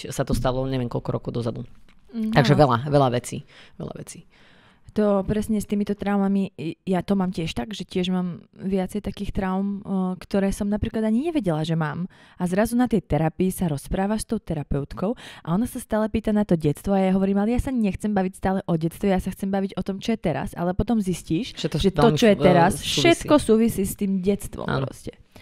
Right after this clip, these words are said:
Speaker 2: Čo teba, ehm, toto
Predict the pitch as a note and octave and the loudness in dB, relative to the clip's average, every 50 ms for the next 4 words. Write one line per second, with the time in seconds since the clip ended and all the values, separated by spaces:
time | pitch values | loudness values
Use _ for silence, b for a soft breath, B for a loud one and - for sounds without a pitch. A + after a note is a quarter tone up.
0 | B B B B B B B B - D#4 - - - A#3 G3+ F3+ F3 - - - | B B B B B B B B -4 -4 -2 0 2 2 2 2 0 -2 -4 -4
1 | G3 F#3+ F#3 F3+ F3+ F3+ F3 F3 F3 F3 F3 E3+ - - _ _ - _ _ _ | -2 0 2 2 2 2 2 0 -2 -2 -6 -8 -10 -14 _ _ -20 _ _ _
2 | _ _ _ _ _ _ - G3 F#3 - - F#3 E3+ E3 E3 E3+ F3+ | _ _ _ _ _ _ 0 0 0 2 2 2 4 4 2 0 -2